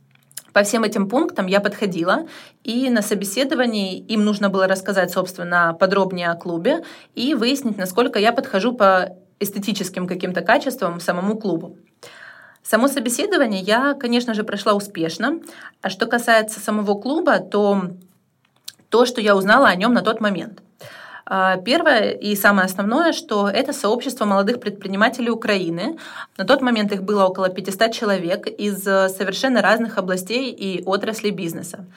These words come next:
А главные принципы клуба — это в первую очередь открытость друг другу и готовность помочь советам в зависимости от своей экспертизы. Мне к этому моменту уже очень зашла идея вступления в клуб.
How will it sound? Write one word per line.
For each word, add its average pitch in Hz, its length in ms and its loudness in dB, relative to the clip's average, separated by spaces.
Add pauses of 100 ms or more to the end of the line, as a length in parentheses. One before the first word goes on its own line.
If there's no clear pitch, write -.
(220)
А 190 80 2
главные 214 400 4
принципы 269 480 -2
клуба — 180 380 -2 (120)
это 196 220 -2
в 190 80 -14
первую 190 260 0
очередь 180 280 -10
открытость 220 500 -4
друг 185 200 -4
другу 165 340 -4
и - 180 -10
готовность 202 520 -2
помочь 190 300 -4
советам 202 540 -4
в 180 100 -8
зависимости 196 600 -4
от 170 120 -6
своей 185 260 -2
экспертизы. 196 720 -10 (720)
Мне 185 260 0
к 277 60 -4
этому 240 240 4
моменту 233 500 0
уже 214 400 -2
очень 220 440 -2
зашла 180 360 0
идея 208 240 2
вступления 208 500 -4
в 220 100 -8
клуб. 185 320 -4